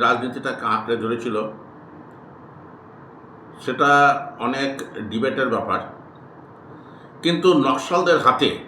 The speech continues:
স্পেসিফিক ইন্ডিভিজুয়াল টার্গেটিংয়ের জন্যে প্রচুর সিপিএমের যে কর্মী, আদর্শবাদী কর্মী,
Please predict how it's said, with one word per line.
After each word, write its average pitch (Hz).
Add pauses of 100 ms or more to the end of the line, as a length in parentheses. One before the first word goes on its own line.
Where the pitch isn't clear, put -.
(1900)
স্পেসিফিক 175 (260)
ইন্ডিভিজুয়াল 160 (120)
টার্গেটিংয়ের 139
জন্যে 120 (1700)
প্রচুর 156 (180)
সিপিএমের 147 (280)
যে 127 (1160)
কর্মী, 123 (800)
আদর্শবাদী 127
কর্মী, 110